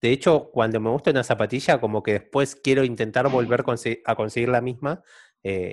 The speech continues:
y a veces se puede, a veces no. De chico me acuerdo que, que había com-, comprado las Adidas, eh, Ce-, Centra, creo que se llamaban,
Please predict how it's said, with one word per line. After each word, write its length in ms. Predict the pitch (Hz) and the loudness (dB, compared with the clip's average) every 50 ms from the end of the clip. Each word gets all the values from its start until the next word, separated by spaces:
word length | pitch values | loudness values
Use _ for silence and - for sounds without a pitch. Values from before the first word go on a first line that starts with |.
| - 175 | -10 -8
y 140 | 120 110 | -2 0
a 100 | 107 107 | 2 4
veces 420 | 107 110 110 107 - 123 113 107 - | 4 4 2 0 -2 -4 -4 -4 -4
se 100 | - 104 | -6 -2
puede, 200 | - 107 110 113 | 2 4 4 4
a 60 | 110 | 4
veces 240 | 107 104 - - - | 4 2 -2 -6 -6
no. 200 | 113 110 101 - _ - - - - _ | -4 -4 -6 -6 _ -20 -20 -20 -20 _
De 160 | _ 107 107 | _ -6 -4
chico 200 | - - 131 139 | -2 0 0 2
me 80 | 135 123 | 2 2
acuerdo 260 | 127 123 127 135 120 | 4 4 4 4 4
que, 480 | 117 110 104 104 101 101 98 98 95 - | 2 2 2 2 2 2 0 -2 -4 -2
que 80 | - 117 | 0 2
había 200 | 117 120 127 123 | 4 4 4 2
com-, 220 | 127 120 123 127 | 2 -2 -2 -2
comprado 360 | 120 117 113 110 117 123 131 | -4 -4 0 2 4 4 4
las 240 | 127 120 110 - - | 4 2 0 0 0
Adidas, 480 | 117 117 120 127 127 123 120 - - - - | 0 2 2 2 2 2 0 -2 -8 -10 -6
eh, 380 | 110 98 98 98 98 101 - _ _ _ _ _ | -6 -4 -4 -6 -8 -10 -12 _ _ _ _ _
Ce-, 260 | - - - - - _ _ _ _ _ _ | -16 -16 -16 -16 -16 _ _ _ _ _ _
Centra, 680 | _ - - 131 131 135 143 147 - 156 143 131 120 - | _ -2 0 0 0 0 -2 -2 -2 0 2 2 2 0
creo 160 | - 120 120 | 0 -2 -2
que 80 | 120 113 | -2 -2
se 80 | - 113 | -4 -4
llamaban, 560 | - 113 110 113 117 120 131 143 139 139 | -4 -4 -2 0 0 0 0 0 -2 -4